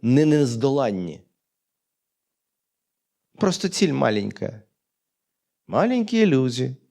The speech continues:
имеют маленькие цели. И у них маленькие цели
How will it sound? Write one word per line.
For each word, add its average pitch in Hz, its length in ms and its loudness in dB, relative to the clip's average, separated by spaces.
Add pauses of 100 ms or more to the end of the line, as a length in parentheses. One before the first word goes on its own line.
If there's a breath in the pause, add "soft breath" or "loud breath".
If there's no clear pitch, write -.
(300)
имеют 117 400 2
маленькие 131 640 0
цели. 95 520 -10 (2250)
И 113 160 4
у 123 100 6
них 135 420 2 (400 soft breath)
маленькие 127 760 2
цели 120 760 0